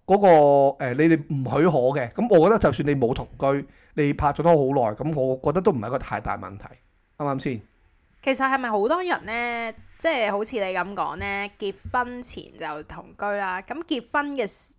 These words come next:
Speaker 2: 之前就已經分埋手啊？
Speaker 1: 誒，都有好多，聽唔少。因為呢，嗱，你，我，我哋首先噉樣噉講先啦，同居嗰個，誒，好處先啦。
Speaker 2: 係。
Speaker 1: 同居嘅好處，你起碼你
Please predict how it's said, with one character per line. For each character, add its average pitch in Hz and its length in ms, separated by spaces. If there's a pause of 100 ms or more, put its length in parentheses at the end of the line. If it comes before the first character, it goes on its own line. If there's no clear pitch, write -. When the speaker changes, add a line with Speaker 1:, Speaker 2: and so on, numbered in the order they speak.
Speaker 2:
之 302 260
前 - 220
就 147 160
已 170 80
經 214 160
分 202 180
埋 190 220
手 - 220
啊？ 175 120 (460)
Speaker 1:
誒， 160 120
都 262 260
有 143 140
好 135 120
多， 135 280
聽 156 220
唔 110 40
少。 110 140
因 104 440
為 277 100
呢， 240 200
嗱， 147 220
你， 190 100
我， 185 160 (120)
我 180 60
哋 175 100
首 151 120
先 226 160
噉 175 80
樣 160 120 (100)
噉 139 80
講 107 260
先 143 140
啦， 131 200 (300)
同 131 400
居 214 400
嗰 180 120
個， 131 1000
誒， 113 240 (220)
好 131 360
處 151 240
先 131 200
啦。 123 400 (100)
Speaker 2:
係。 196 300
Speaker 1:
同 170 140
居 269 60
嘅 277 120
好 196 120
處， 214 120
你 165 180
起 151 180
碼 143 300
你 131 100